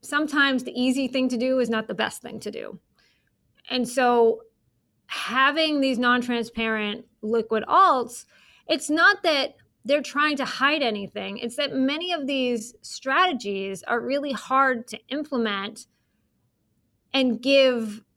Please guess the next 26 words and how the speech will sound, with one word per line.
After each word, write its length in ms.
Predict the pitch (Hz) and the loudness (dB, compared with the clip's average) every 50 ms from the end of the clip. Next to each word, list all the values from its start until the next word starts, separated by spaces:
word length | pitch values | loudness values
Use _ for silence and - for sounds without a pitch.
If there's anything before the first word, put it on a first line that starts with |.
| _ _ _ - | _ _ _ -4
the 180 | 208 262 269 | 0 0 0
type 380 | 262 - - - 254 269 277 269 | 0 -2 -4 0 0 0 0 0
of 140 | 269 226 - | -6 -8 -6
transparency 800 | - 247 240 233 233 233 - 202 247 262 269 277 - - 240 208 | -4 -4 -4 -4 -4 -8 -8 -6 -4 -2 -2 -4 -4 -4 -4 -2
that 240 | 226 220 - - | -2 -4 -4 -6
has 200 | - - 226 220 | -8 -8 -8 -8
traditionally 560 | 220 - - 226 214 226 220 - 226 220 220 214 | -8 -8 -6 -4 -4 -4 -4 -4 -6 -6 -4 -4
been 200 | 208 208 202 202 | -4 -4 -6 -6
needed 260 | 202 196 190 190 196 | -6 -6 -6 -6 -8
in 160 | 190 190 196 | -8 -8 -8
E 80 | 190 190 | -10 -10
T 160 | - - 247 | -10 -8 -8
Fs. 480 | 277 294 - - - - - - _ _ _ _ _ _ _ _ _ _ _ | -8 -8 -10 -12 -16 -20 -20 -20 _ _ _ _ _ _ _ _ _ _ _
It's 240 | _ 240 247 208 240 | _ -2 -2 -2 -2
just 200 | - 285 - - | -4 -6 -6 -6
hard. 560 | - 220 240 277 302 240 - - - 214 202 - _ _ _ _ _ _ _ _ _ _ - | -2 0 2 4 4 2 0 -2 -6 -10 -12 -14 _ _ _ _ _ _ _ _ _ _ -4
Um, 480 | - - 220 220 214 208 208 208 - - _ _ _ _ _ _ _ _ _ _ _ _ _ _ | -2 0 0 0 0 -2 -4 -4 -8 -10 _ _ _ _ _ _ _ _ _ _ _ _ _ _
there 220 | - 220 254 269 - | 0 2 2 2 4
is 420 | - 254 285 349 370 269 247 233 | 4 4 4 4 2 0 -2 -4
real 640 | 208 180 196 240 262 277 277 277 269 262 269 262 226 | -6 -4 -2 2 2 4 4 6 6 4 4 4 2
reason 380 | 220 254 277 294 233 262 254 240 | 0 -2 -2 0 0 -2 -2 -2
for 160 | 247 240 226 | -2 -4 -4
concern 540 | 226 247 233 226 - - 247 262 269 262 247 | -2 -4 -4 -4 -4 -6 -4 -2 -2 0 0
about 520 | 233 233 214 208 208 208 202 202 - - | 0 0 2 2 4 4 2 0 -2 -6
front 280 | - - 233 240 247 240 | -4 -4 -2 -2 -2 -2
running 600 | 220 220 208 214 208 202 202 202 202 - - | -4 -4 -4 -4 -4 -6 -6 -8 -10 -14 -16